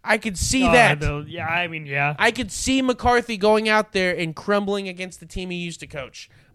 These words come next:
Speaker 1: But I don't think it's gonna happen. I think they'll go out there and they'll handle the Packers. They'll make everybody think they're going to the Super Bowl, and then they're gonna have to play fucking San Francisco next round. No, they wouldn't. No, they wouldn't play San
Speaker 2: Listen, they,
Speaker 1: Francisco.
Speaker 2: they,
Speaker 1: They'd pro-, they'd play the winner of the Rams and Lions probably.
Speaker 2: they beat,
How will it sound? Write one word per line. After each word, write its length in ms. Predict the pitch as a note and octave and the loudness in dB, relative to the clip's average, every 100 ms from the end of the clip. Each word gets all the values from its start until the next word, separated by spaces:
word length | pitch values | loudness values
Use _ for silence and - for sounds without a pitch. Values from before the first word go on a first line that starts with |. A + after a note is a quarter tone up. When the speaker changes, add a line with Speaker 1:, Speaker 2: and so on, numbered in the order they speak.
| - | 0
Speaker 1:
But 160 | G#3+ | 4
I 60 | G3+ | 4
don't 160 | G3 | 4
think 140 | F#3 E3+ | 0 -4
it's 80 | D#3 | -6
gonna 160 | D3 | -6
happen. 380 | C3+ C3+ - G2+ | -4 -4 -4 -10
I 80 | C#3 | -8
think 200 | D#3 D#3+ | -6 -6
they'll 140 | D3+ D3+ | -6 -6
go 100 | D3 | -2
out 160 | C#3 C#3 | -2 -4
there 100 | C#3 | -8
and 120 | C#3 | -8
they'll 140 | C#3 | -12
handle 360 | C#3 C#3+ C3+ D#3 | -10 -6 -2 -2
the 120 | E3+ | -2
Packers. 560 | D#3+ D3 C#3 C#3+ C3+ C3 | 0 0 -2 -4 -6 -6
They'll 100 | C3+ | -6
make 220 | C#3 C3+ | -6 -6
everybody 360 | C3+ C#3+ C#3+ C#3+ | -8 -6 -6 -6
think 220 | D3+ C#3+ | -8 -8
they're 80 | D3 | -8
going 200 | D3 D3 | -8 -8
to 60 | |
the 60 | D3+ | -10
Super 360 | - D3+ C3+ C3+ | -10 -8 -8 -6
Bowl, 440 | C3+ C3+ C3+ C3+ _ _ _ | -2 0 -2 -6 _ _ _
and 140 | C#3+ C#3+ | -12 -10
then 80 | |
they're 100 | C#3+ | -8
gonna 160 | C#3 C#3+ | -6 -4
have 140 | C#3+ | -4
to 80 | - | -6
play 300 | C3+ D3 C3+ | -8 -4 -4
fucking 420 | C3 C3+ C3 C3+ | -4 -8 -8 -14
San 240 | B2+ C#3 C3 | -10 -8 -8
Francisco 540 | - C3+ C3 - B2 | -10 -14 -14 -14 -14
next 260 | A#2 A2+ - | -14 -16 -16
round. 300 | G2+ - - _ - | -16 -16 -18 _ -10
No, 160 | D#3+ | -8
they 80 | C3 | -8
wouldn't. 380 | A#2 G#2+ A#2 - _ _ _ _ _ _ - | -10 -14 -16 -20 _ _ _ _ _ _ 0
No, 540 | E3 D3 D3 C#3+ - - | 2 4 4 2 -2 -6
they 80 | D3 | -4
wouldn't 220 | C#3 B2 | -4 -8
play 160 | B2+ | -10
San 160 | A#2 B2+ | -8 -8
Speaker 2:
Listen, 160 | D#3 C#3+ | -8 -8
they, 40 | |
Speaker 1:
Francisco. 240 | D3 D#3+ - | -8 -8 -2
Speaker 2:
they, 120 | F3 | -2
Speaker 1:
They'd 60 | F3 | 2
pro-, 160 | F#3+ | 2
they'd 220 | F3+ F#3 | 4 0
play 160 | F3 G3 | 0 -2
the 80 | F3+ | 0
winner 220 | E3+ E3+ | -2 -2
of 100 | E3 | -4
the 80 | D3+ | -4
Rams 300 | D3 D3 C#3+ | -2 -2 -2
and 100 | C3+ | -4
Lions 300 | C#3 C3+ C3 | -4 -6 -8
probably. 300 | C3 B2+ F3+ | -8 -4 -4
Speaker 2:
they 60 | D#3+ | -2
beat, 260 | G3 G3+ | -4 -4